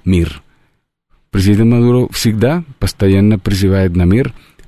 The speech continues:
призывает на диалог. Там Мексика, Уругвай сказали, что хотят служить, эм, посредниками для диалога между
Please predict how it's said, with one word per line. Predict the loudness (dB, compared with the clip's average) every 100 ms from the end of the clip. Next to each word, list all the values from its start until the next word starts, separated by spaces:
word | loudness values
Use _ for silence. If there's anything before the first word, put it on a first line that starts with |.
| _
призывает | 0 2 2 2 2
на | 2 0 0
диалог. | 0 2 2 0 -4 -12 -16 -20 _ _ _
Там | 0 4
Мексика, | 4 2 -2 -2 0
Уругвай | 2 2 2 2 0 -4 -12 _ _ _ _ -10
сказали, | -4 0 2 0
что | 0 -2
хотят | -2 -2 -2 -2 -8 _
служить, | -10 -2 0 2 0 -2 -2
эм, | 0 2 2 0 -2 -2 -6 -12 _ _
посредниками | -6 -2 0 0 0 0 2 2 2 0
для | 0 0 2 0 0 -2
диалога | 0 0 2 0 0
между | 0 0 0 0 0